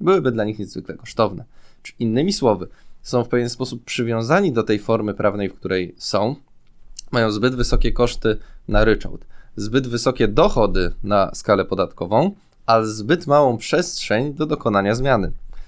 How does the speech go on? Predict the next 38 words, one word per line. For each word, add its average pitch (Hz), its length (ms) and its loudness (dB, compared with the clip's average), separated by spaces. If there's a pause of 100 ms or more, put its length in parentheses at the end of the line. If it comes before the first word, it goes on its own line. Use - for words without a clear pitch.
To 123 80 -4
znaczy, 143 400 0 (320)
gdyby 120 300 0
chcieli 170 400 0
się 120 180 0
zoptymalizować, 101 960 -2
zmienić 107 580 -2
formę 92 340 -2
prawną, 90 480 -4 (140)
tak, - 240 -10
z-, 98 180 -10
przekształcić 143 680 -2
się 101 200 -6
dwustopniowo 98 640 -6
w - 60 -16
spółkę 101 320 -8
komandytową 98 760 -4 (240)
na - 60 -20
przykład, - 440 -2 (800)
no 131 120 0
to 202 100 4
okazało 165 420 2
się, 160 260 0
by, 139 180 0
że 131 140 -2
te 139 100 -6 (240)
koszty 147 380 2
transakcyjne, 107 840 0
koszty - 300 -4
przekształcenia 113 800 -2 (480)
zjadłyby 165 500 0
im 139 120 -2
oszczędność 107 400 -2
podatkową 98 520 0
na 90 100 -6
dwa, 87 160 -10
trzy - 180 -14
lata. - 200 -18